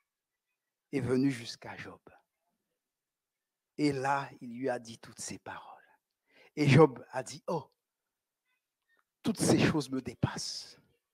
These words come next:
Tu es trop grand pour moi. Tu es, je ne comprends pas. Je ne comprends pas toutes ces choses. Maintenant,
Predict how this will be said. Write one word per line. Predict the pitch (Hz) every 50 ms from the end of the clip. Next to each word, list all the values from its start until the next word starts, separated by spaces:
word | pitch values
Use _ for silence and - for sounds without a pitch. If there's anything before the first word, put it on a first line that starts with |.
| _ _ _ _ _ _ _ _ _ _ _ _ _ _ _ _ _ _ _ _ _ _ _ _
Tu | - 185 180
es | 165
trop | - - - 170 151
grand | - 135 139 143
pour | - - - - 95
moi. | 95 95 - - - - _ _ _ _ _ _ _ _ _ _ _ _ _ _ _ _ _ _ _ _ _ _ _ _ _ _ _ _ _ _ _ _ _ _ _
Tu | - - 185 185 180
es, | 175 165 123 - - - _ _ _ _ _ _ _ _ _ _ _ _ _ _ _ _ _
je | - - -
ne | 190
comprends | - - 196 143 - 180 165
pas. | - - 143 - - - - _ _ _ _ _ _ _ _ _ _ _ _ _ _ _ _ _ _ _ _ _ _ _ _ _ _ _ _ _ _
Je | - -
ne | 185
comprends | 180 - 214 202 - - 262 240
pas | - - - -
toutes | - - - -
ces | - - 170 -
choses. | - - 202 170 160 - - - - _ _ _ _ _ _ _ _ _ _ _ _ _ _ _ _ _ _ _ _ _ _ _ _ _ _ _ _ _ _ _ _ _ _ _ _ _ _ _ _ _ _ _ _ _ _ _ _ _ _ _ _ _ _ _
Maintenant, | - 127 143 147 147 - 160 147 135 120 -